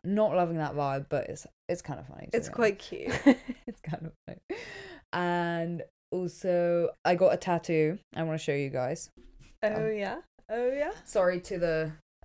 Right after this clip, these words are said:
Speaker 1: I mean, we'll edit
Speaker 2: Sorry
Speaker 1: out.
Speaker 2: to the listeners.
Speaker 1: Just edit this out of the listeners,
Speaker 2: Okay.
Speaker 1: actually.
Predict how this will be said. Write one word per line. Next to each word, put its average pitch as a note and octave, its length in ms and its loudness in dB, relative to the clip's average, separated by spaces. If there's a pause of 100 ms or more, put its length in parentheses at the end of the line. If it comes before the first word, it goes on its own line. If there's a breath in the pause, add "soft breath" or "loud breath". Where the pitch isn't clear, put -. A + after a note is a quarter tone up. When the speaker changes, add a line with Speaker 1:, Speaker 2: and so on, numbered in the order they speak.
(120)
Speaker 1:
I E3 60 -4
mean, D3+ 180 -6
we'll C#3+ 140 -6
edit C3+ 280 -8
Speaker 2:
Sorry G3 280 2
Speaker 1:
out. G3 80 -6
Speaker 2:
to - 80 -10
the F#3 100 -2
listeners. F3 400 -10
Speaker 1:
Just E3+ 100 -4
edit E3 200 -4
this E3+ 140 -10
out C#3 120 -8
of C#3 160 -10
the C#3 60 -12
listeners, C3+ 500 -16
Speaker 2:
Okay. F#3+ 180 -8
Speaker 1:
actually. D3 280 -12